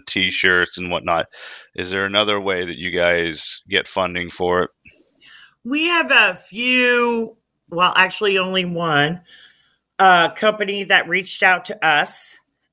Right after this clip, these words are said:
Speaker 2: um, because we took a child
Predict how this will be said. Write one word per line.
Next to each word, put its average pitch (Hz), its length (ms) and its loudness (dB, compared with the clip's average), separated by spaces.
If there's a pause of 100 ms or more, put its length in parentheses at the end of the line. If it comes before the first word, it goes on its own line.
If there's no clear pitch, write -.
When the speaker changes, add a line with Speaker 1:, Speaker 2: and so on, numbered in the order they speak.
Speaker 2:
um, 165 840 4
because 240 880 0
we 214 500 -6 (320)
took 226 420 2 (140)
a 185 380 2
child 180 520 0